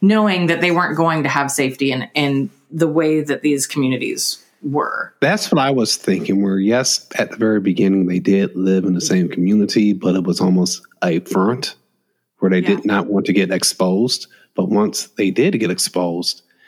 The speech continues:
Speaker 2: and other communities started to hear about them, yes, they started to move out west or up north towards Canada or west towards Pennsylvania and Michigan and Ohio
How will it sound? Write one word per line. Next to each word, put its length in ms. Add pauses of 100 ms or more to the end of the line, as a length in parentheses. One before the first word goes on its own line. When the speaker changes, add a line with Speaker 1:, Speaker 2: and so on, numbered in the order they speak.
(180)
Speaker 2:
and 160
other 220
communities 720
started 300
to 60
hear 260
about 280
them, 280 (1800)
yes, 240
they 160
started 380
to 140
move 340
out 260
west 420
or 140
up 280
north 420
towards 360
Canada 540 (420)
or 180
west 400
towards 480
Pennsylvania 920
and 160
Michigan 500
and 120
Ohio 540